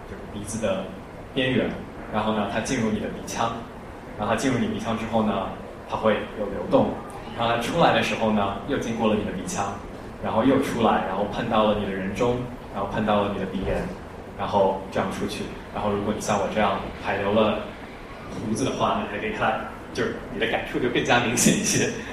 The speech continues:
这个是对于 meditation，留胡子对于 meditation 是有帮助的，所以你理解为什么那些人留了这么多胡子，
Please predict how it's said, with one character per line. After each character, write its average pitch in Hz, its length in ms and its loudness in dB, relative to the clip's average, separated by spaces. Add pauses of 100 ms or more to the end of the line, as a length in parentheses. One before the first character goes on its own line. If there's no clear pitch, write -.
(120)
这 - 100 -4
个 - 60 -4
是 120 280 2 (120)
对 135 80 0
于 110 100 2
meditation， 123 520 4
留 110 140 4
胡 127 120 4
子 123 140 0
对 147 100 2
于 - 40 2
meditation 139 480 4
是 135 100 2
有 - 120 6
帮 127 200 4
助 - 160 4
的， - 180 0 (200)
所 139 120 -2
以 131 40 4
你 117 120 0
理 127 100 2
解 - 180 6
为 139 120 6
什 139 80 8
么 135 100 6
那 - 100 8
些 - 220 8
人 - 160 6
留 - 100 6
了 - 100 6
这 - 60 6
么 - 100 4
多 131 140 8
胡 - 240 2
子， - 120 -6